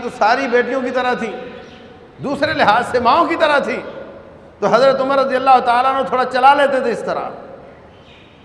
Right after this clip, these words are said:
تو میرے عزیز بھائیوں، آپ کے صحیح بخاری میں بھی ہے، قرآن حکیم میں بھی ہے، آپ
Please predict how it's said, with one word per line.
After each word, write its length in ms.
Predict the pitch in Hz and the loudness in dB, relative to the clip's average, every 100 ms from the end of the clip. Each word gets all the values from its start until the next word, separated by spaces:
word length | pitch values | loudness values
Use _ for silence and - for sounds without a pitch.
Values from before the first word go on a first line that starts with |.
| - - - - - - - - - - - - - - - - - - - - | -20 -20 -20 -20 -20 -20 -20 -20 -20 -20 -20 -20 -20 -20 -20 -20 -20 -20 -20 -8
تو 100 | 202 | -4
میرے 220 | 247 262 | 0 0
عزیز 200 | 254 285 | -2 -2
بھائیوں، 380 | 226 262 294 302 - - - - - - - - - - - - - - - - - - - | 2 2 2 -2 -2 -10 -12 -16 -18 -20 -20 -20 -20 -20 -20 -20 -20 -20 -20 -20 -20 -20 0
آپ 400 | 196 226 240 240 | 2 4 0 -2
کے 80 | 233 196 | -6 -4
صحیح 180 | 226 226 | -4 -4
بخاری 340 | 190 208 208 247 | -4 -2 -2 -2
میں 120 | 247 | -6
بھی 160 | 233 220 | -4 -2
ہے، 180 | 220 214 | -2 -2
قرآن 260 | 220 226 | -2 0
حکیم 420 | 233 202 202 247 262 | 0 -2 -2 -4 -6
میں 120 | 254 | -6
بھی 180 | 220 190 | -4 -4
ہے، 320 | 165 - - - - - - - - - - - - - - - - - - - - - - - - | -4 -6 -12 -16 -18 -20 -20 -20 -20 -20 -20 -20 -20 -20 -20 -20 -20 -20 -20 -20 -20 -20 -20 -20 -10
آپ 300 | - 196 220 | 0 2 2